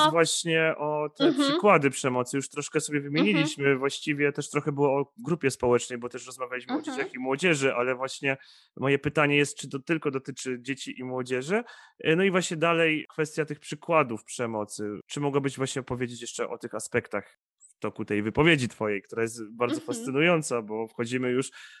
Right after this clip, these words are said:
Speaker 2: na bardzo takie ciekawe obszary. Tutaj dopamina, tutaj jakaś neurologia.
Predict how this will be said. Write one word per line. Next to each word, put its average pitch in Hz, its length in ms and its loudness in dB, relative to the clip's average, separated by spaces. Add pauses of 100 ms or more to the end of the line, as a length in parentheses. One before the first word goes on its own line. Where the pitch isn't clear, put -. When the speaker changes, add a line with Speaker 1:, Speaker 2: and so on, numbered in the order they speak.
(100)
Speaker 2:
na 131 200 4
bardzo 151 340 4
takie 147 240 -2
ciekawe 135 540 0
obszary. 131 500 2
Tutaj 113 260 -10
dopamina, 131 520 -4
tutaj 110 300 -10
jakaś - 360 -8
neurologia. 127 680 4